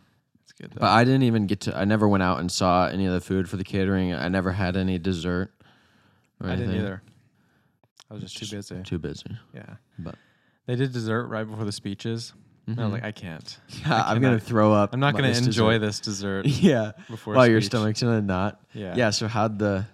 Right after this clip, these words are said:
Speaker 2: uh, preparation go? Dude, I think the day before
Speaker 1: Oh,
Speaker 2: the
Speaker 1: the
Speaker 2: wedding,
Speaker 1: preparation? It was so good.
Speaker 2: before we go to bed, Parker goes, "Yeah, so I haven't writ-, written my speech."
Speaker 1: It's like,
Speaker 2: I was
Speaker 1: "All right."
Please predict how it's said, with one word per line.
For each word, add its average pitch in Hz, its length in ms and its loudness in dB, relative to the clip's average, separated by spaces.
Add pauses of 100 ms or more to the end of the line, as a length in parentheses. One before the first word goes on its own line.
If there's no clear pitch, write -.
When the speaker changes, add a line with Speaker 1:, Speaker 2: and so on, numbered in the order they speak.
(720)
Speaker 2:
uh, 82 280 -6 (140)
preparation 92 560 -4
go? 85 280 -6 (360)
Dude, - 280 4
I 117 80 2
think 170 200 0
the 156 60 2
day 113 240 4
before 120 280 4
Speaker 1:
Oh, - 20 8
Speaker 2:
the 113 60 8
Speaker 1:
the 110 40 6
Speaker 2:
wedding, 98 220 4
Speaker 1:
preparation? 127 640 -2
It 127 60 -6
was 117 200 -6
so 113 220 -4
good. 110 360 -8
Speaker 2:
before 123 340 4
we 120 120 6
go 110 160 4
to 110 120 6
bed, 98 360 4 (440)
Parker 110 260 4
goes, 98 340 2 (580)
"Yeah, 101 240 4
so 107 140 -2
I 117 60 0
haven't 131 220 -2
writ-, 92 140 -2 (100)
written 95 280 -4
my 87 120 -4
speech." - 560 -6 (340)
Speaker 1:
It's - 100 -20
like, 131 100 -10
Speaker 2:
I 117 40 -6
was 101 140 -6
Speaker 1:
"All 95 80 -4
right." 87 60 -4